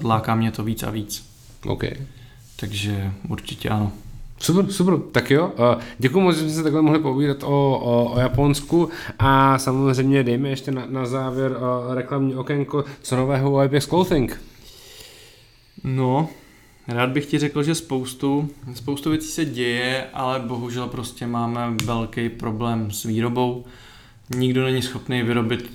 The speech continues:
Speaker 1: to, co jsme si vymysleli, tak, jak jsme si vymysleli a ideálně v termínu, na kterém jsme se domluvili.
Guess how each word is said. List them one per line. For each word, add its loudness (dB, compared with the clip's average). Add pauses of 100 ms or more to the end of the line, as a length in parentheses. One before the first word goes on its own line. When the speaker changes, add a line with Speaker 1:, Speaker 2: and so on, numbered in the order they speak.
(160)
Speaker 1:
to, 0
co -4
jsme -2
si -2
vymysleli, 0
tak, -2
jak 2
jsme 0
si 0
vymysleli 0
a -2
ideálně 2
v -6
termínu, 2
na 4
kterém 0
jsme -4
se -2
domluvili. 2